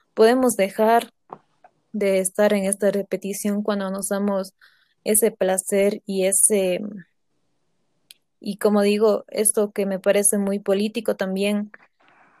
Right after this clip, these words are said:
em, seguir desenredar,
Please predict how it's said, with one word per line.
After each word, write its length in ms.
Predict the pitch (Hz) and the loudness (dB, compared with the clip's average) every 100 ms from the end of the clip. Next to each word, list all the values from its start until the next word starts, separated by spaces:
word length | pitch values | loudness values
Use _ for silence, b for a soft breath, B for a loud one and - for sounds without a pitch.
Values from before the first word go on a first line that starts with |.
| - | -2
em, 760 | 214 202 190 185 180 175 175 - _ _ _ _ _ _ - _ _ _ _ _ _ _ - | 2 2 0 -4 -4 -8 -12 -16 _ _ _ _ _ _ -20 _ _ _ _ _ _ _ -4
seguir 480 | - 233 233 247 214 | 0 2 4 2 2
desenredar, 760 | 202 220 226 220 214 214 220 | 0 2 2 4 4 4 2